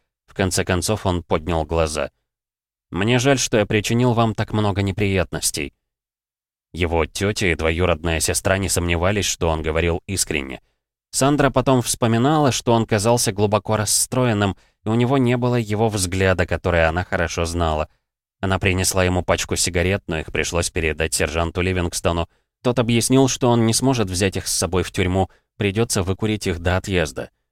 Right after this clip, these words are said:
Но, добавил он, ограничений на количество посылок и сигарет не было, в отличие от правил в Бродмуре. При этих словах Уин взглянула на своего племянника. «Ты уверен, что выберешь тюрьму, Грэм?»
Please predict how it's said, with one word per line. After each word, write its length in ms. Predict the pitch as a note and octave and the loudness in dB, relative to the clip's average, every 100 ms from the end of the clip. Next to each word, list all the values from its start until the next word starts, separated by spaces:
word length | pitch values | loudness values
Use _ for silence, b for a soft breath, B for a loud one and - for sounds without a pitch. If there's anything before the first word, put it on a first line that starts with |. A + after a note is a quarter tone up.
| _ _ _ _ | _ _ _ _
Но, 280 | A2+ B2 C#3+ | 0 2 2
добавил 480 | C#3+ C3+ C#3 C#3 C3+ | 2 2 4 4 2
он, 260 | - C3+ C3 _ | 2 2 2 _
ограничений 720 | A2 G#2 A2 A2 - C3 A#2+ | -2 2 4 2 2 2 4
на 120 | G#2+ | 2
количество 540 | G#2 G2+ F#2 F2+ F#2+ | 2 0 0 0 0
посылок 460 | F2 F2+ - G#2+ G2 | 0 0 0 0 0
и 40 | |
сигарет 460 | F#2 G2+ F#2+ G2 G2+ - | -2 -2 0 0 -2 -2
не 160 | A#2 | 0
было, 240 | G2+ E2+ - _ _ | 2 2 0 _ _
в 60 | E2 | -6
отличие 460 | D#2 E2+ - F#2 | -4 -4 -2 -2
от 240 | - F2 - | -2 -6 -4
правил 360 | D#2+ D#2 D#2+ | -2 0 0
в 100 | D#2 | -2
Бродмуре. 540 | D#2+ F#2 F2 D#2 B1+ - _ _ _ _ _ _ _ | 0 0 0 -4 -8 -12 _ _ _ _ _ _ _
При 120 | - C3+ | 0 0
этих 220 | C#3+ C3 | 0 0
словах 400 | C#3 C3 D3+ - | 2 4 2 2
Уин 260 | B2 C#3 | 2 2
взглянула 560 | C3+ G#2+ G#2 A2 A#2 B2 | 2 0 0 2 2 4
на 100 | B2 | 2
своего 360 | A#2+ G#2+ G2+ G#2+ | 2 0 0 -2
племянника. 680 | G#2+ G#2+ F#2 E2+ E2 F2 - _ _ _ _ _ _ _ | -2 0 0 -2 -2 -4 -6 _ _ _ _ _ _ _
«Ты 100 | - | -2
уверен, 380 | A#2+ A2+ D3+ D#3 | 0 2 2 2
что 280 | D#3 - C#3+ | 0 0 0
выберешь 400 | C3+ C3+ C3 - | 2 2 2 0
тюрьму, 360 | - A#2+ B2+ B2+ | 0 2 2 2
Грэм?» 320 | E2 D#2+ | 0 -2